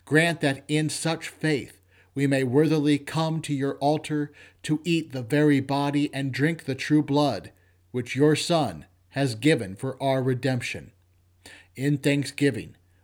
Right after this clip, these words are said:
we remember and proclaim the sufferings and death of our Lord Jesus Christ, in whom we place our trust.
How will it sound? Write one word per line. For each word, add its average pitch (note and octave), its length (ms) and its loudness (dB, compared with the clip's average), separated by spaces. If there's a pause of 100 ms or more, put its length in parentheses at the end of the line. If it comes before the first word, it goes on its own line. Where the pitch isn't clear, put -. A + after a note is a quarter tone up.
we C#3+ 120 4
remember D#3 640 4
and C3+ 140 -4
proclaim D#3 560 -2
the C3+ 120 -4
sufferings E3 720 -2
and C3+ 200 -2
death C#3+ 380 0
of C3 160 -6 (100)
our D3 240 2
Lord C3 480 2
Jesus B2+ 380 -2
Christ, - 560 -6 (540)
in C3+ 180 -2
whom D3 240 2
we C#3+ 140 2
place C#3 560 -4
our A#2 160 -4
trust. - 580 -8